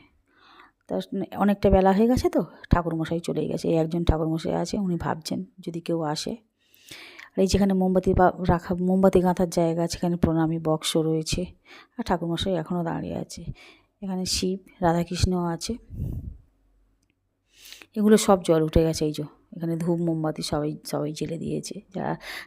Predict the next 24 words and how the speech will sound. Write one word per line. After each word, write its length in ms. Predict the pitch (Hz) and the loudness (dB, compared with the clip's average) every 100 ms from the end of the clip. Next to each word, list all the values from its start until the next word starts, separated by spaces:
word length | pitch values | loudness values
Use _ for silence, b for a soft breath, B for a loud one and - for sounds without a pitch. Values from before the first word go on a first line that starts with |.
| - | 2
যারা 140 | 220 208 | 6 6
আগে 120 | 185 - | 4 4
স্নান 200 | 175 165 | 4 4
করে 120 | 156 160 | 0 0
চলে 160 | - - | 0 0
গেছে, 160 | 160 160 | 0 0
অনেকেই 320 | 156 156 170 | 0 0 -2
তো 100 | 170 | -2
স্নান 240 | 196 185 170 - | -2 -2 -2 -2
করে 120 | 214 | -4
চলে 220 | 226 233 | -2 -2
গেছে। 220 | 254 240 - - - | -2 -2 -6 -8 -6
আর 100 | 156 | -6
এই 80 | 151 | -6
যে 60 | 156 - B B B B - | -8 -14 B B B B 0
এখানে 220 | 185 190 175 | 4 4 4
বসার 280 | 165 165 170 | 2 2 -2
জায়গা, 380 | 160 151 151 135 147 - 196 | 0 -2 0 -2 -6 -4 -2
দেখেছেন? 300 | 240 294 208 | -2 -2 -2
বসার 220 | 156 170 170 | -2 -4 -2
জায়গাটা 380 | 160 147 156 170 | -2 -2 -4 -4
কিন্তু 200 | 170 175 | -4 -2
খুব 160 | 233 | -4
সুন্দর 440 | - - 156 147 | -4 -4 -4 -4